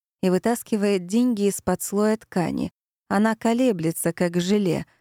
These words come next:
отсчитывая помятые рупии. «Покажите мне их дом», —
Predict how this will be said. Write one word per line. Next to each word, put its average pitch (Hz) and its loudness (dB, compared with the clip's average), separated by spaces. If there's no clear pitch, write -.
отсчитывая 196 0
помятые 185 0
рупии. - -4
«Покажите 214 0
мне 196 2
их 202 -2
дом», — 156 -2